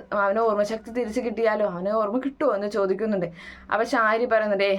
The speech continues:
അതൊന്നുമില്ല, നീ വായോ" എന്ന് പറഞ്ഞിട്ട് അങ്ങനെ അകത്തേക്ക് വിളിച്ചുകൊണ്ട് പോവുകയാണ്.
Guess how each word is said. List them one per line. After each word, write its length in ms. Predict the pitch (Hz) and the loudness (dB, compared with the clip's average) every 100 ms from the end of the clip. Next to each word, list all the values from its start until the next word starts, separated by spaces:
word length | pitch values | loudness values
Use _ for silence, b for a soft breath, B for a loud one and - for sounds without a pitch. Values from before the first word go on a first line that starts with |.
| 196 | 0
അതൊന്നുമില്ല, 560 | - 240 254 233 190 175 | 0 2 2 4 2 2
നീ 140 | 190 | 2
വായോ" 340 | 202 196 202 | 2 4 2
എന്ന് 160 | 190 190 | 2 2
പറഞ്ഞിട്ട് 380 | 196 196 190 185 | 2 2 0 0
അങ്ങനെ 320 | 196 190 226 269 | 0 0 0 0
അകത്തേക്ക് 360 | 240 240 233 247 | -2 -2 0 0
വിളിച്ചുകൊണ്ട് 480 | 247 233 226 220 | 0 0 0 0
പോവുകയാണ്. 460 | 220 208 190 196 170 | 0 2 2 2 0